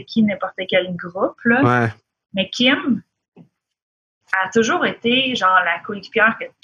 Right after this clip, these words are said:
Speaker 1: tout le monde aimait.
Speaker 2: Ah,
Speaker 1: Tout le monde
Speaker 2: ok.
Speaker 1: aimait. C'est vrai, tu sais, tout le monde va dire ça, là. Puis, tu sais, j'ai jamais entendu une mau-, un mauvais commentaire
Speaker 2: Ouais.
Speaker 1: de Kim. C'est comme, tout le monde l'aimait, tout le monde la voulait dans son équipe.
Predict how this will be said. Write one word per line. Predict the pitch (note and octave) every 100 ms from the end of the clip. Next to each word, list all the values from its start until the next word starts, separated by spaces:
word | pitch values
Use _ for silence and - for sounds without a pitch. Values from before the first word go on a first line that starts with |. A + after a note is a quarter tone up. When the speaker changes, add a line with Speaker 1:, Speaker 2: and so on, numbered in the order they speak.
| -
Speaker 1:
tout | B3+
le | B3
monde | G#3 G#3 F#3+
aimait. | E3+ E3 E3+ _ -
Speaker 2:
Ah, | A2 G2+ G2+
Speaker 1:
Tout | -
le |
monde | B2
Speaker 2:
ok. | A2+
Speaker 1:
aimait. | F#2 F#2 - - _ _ _
C'est | - A3+
vrai, | G3+ A#3+ B3+
tu | B3+
sais, | A3+
tout | C#4
le | C#4
monde | C#4 B3
va | G#3+
dire | F3+ F#3 F#3
ça, | - A3+ A#3
là. | G3+ G3+ A3+ - _ _ _ _
Puis, | - F#3+ F3+ E3+ E3 - _ -
tu |
sais, | A#3 G#3 F#3+ -
j'ai | F#3+
jamais | G3 G#3+
entendu | C#4 C4 G3 F#3+ - A3 A#3 - -
une | F#3+ F#3+
mau-, | F#3+ F#3+ F3+
un | - F#3+ F#3+
mauvais | G3 G#3 G#3 G#3 G#3+ G#3
commentaire | - F#3 A#2
Speaker 2:
Ouais. | A2+
Speaker 1:
de | G2+ - _ _ _
Kim. | - G3 G3+ G3+ - _ _ _ -
C'est | - G3+
comme, | - F#3+ F3+ F3+ -
tout | -
le | B3+
monde | A#3 A3+
l'aimait, | F#3+ G3 G3+
tout | C4
le |
monde | A#3 A3+
la | G3
voulait | F#3 G3
dans | F#3+ F4
son | - F3+
équipe. | F3 A3+ A#3+